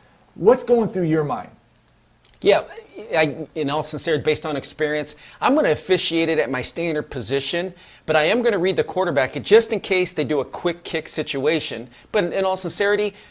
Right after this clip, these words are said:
Speaker 2: no matter the outcome of the play, I'm gonna kill the clock. I'm just gonna, uh, officiate the play like I normally would, with an understanding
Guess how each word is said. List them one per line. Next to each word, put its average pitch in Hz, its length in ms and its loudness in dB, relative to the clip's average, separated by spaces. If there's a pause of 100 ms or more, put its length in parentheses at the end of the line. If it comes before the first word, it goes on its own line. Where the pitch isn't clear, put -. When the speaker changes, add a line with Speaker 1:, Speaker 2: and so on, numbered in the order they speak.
Speaker 2:
no - 80 -2
matter 202 260 4
the 175 100 2
outcome 180 280 2
of 165 60 -2
the 156 40 0
play, 196 260 0
I'm 165 60 -4
gonna 135 140 -4
kill 170 200 -2
the 147 120 -2
clock. 165 460 0 (200)
I'm 151 140 0
just 147 200 4
gonna, 131 440 -4 (260)
uh, 131 220 -6 (100)
officiate 165 460 -2
the - 60 -4
play 156 200 0
like 139 220 0
I 135 80 -2
normally 143 360 -2
would, 135 220 0
with 160 240 0
an 156 220 -2
understanding 170 880 0